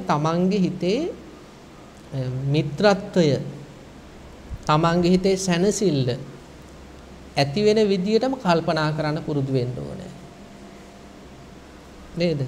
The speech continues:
අපි හැමතිස්සෙම හිතේ සතුට, හිතේ මිතුරුකම් ඇති වෙන විදිහට කල්පනා කරන්න ඕනේ. නේද? අර හිතට යන්නම් වාලේ යන්න දෙන්න හොඳ නෑ. ඒ හිත අපි හැමතිස්සෙම මහා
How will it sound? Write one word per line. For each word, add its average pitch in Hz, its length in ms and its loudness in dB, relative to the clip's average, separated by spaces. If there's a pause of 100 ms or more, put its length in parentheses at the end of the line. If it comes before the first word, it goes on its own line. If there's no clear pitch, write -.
(1120)
අපි 143 200 -2
හැමතිස්සෙම 175 840 2
හිතේ 196 420 4
සතුට, 196 480 2 (640)
හිතේ 185 380 4
මිතුරුකම් 202 680 2 (600)
ඇති 156 280 0
වෙන 233 160 8
විදිහට 240 320 2
කල්පනා 147 440 2
කරන්න 123 380 -2
ඕනේ. 71 340 -8 (1600)
නේද? 170 240 -2
අර 160 140 6
හිතට 160 260 2 (440)
යන්නම් 170 420 4
වාලේ 220 360 8
යන්න 220 160 4
දෙන්න 220 220 4
හොඳ 202 200 2
නෑ. 127 220 -4 (1200)
ඒ 156 160 0
හිත 170 220 0
අපි 175 260 4
හැමතිස්සෙම 185 640 2
මහා 185 300 2